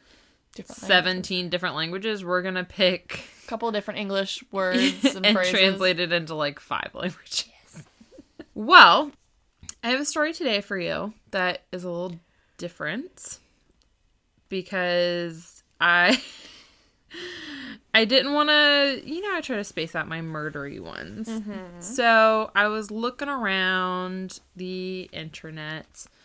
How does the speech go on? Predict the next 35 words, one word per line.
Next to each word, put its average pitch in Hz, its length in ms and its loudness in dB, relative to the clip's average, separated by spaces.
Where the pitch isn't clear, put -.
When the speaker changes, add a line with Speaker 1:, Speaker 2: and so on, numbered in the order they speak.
Speaker 2:
trying 175 220 -8
to 175 40 -12
pick 175 200 -12
something 175 320 -10
that 170 100 -10
wasn't 170 420 -10
too 175 640 -6
murdery. 160 640 -8
I've - 160 -14
got 175 120 -6
a 175 40 -4
couple 185 320 -10
on 185 200 -6
the 185 80 -4
docket 156 640 -8
that 156 140 -8
are 151 120 -8
a 156 80 -8
little 156 280 -10
child 151 420 -8
murdery 151 480 -10
that 151 100 -10
I'm 147 120 -12
trying 156 260 -12
to, 147 120 -12
you 170 140 -10
know, 143 160 -14
space 156 540 -10
out 139 260 -10
for 156 160 -12
you. 147 220 -8
Speaker 1:
Save, 185 420 -10
save 185 400 -14
for 170 180 -12
a 170 260 -16